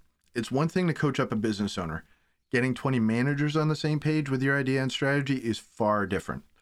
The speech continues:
Another thing you may have to consider as a consultant, you may be required to present and analyze data.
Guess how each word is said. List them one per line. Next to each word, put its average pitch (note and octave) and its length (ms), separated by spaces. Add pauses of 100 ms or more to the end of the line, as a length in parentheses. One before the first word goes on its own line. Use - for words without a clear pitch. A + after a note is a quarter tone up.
(140)
Another B2 280
thing C#3+ 220
you C3+ 80
may C3 140
have C#3+ 120
to C3 80
consider D3+ 480
as A2+ 220
a A2+ 60
consultant, C#3+ 640
you B2+ 140
may C3+ 180
be E3+ 120
required C3 440
to A#2+ 60
present G#2 400
and G2+ 120
analyze G2+ 440
data. A#2+ 340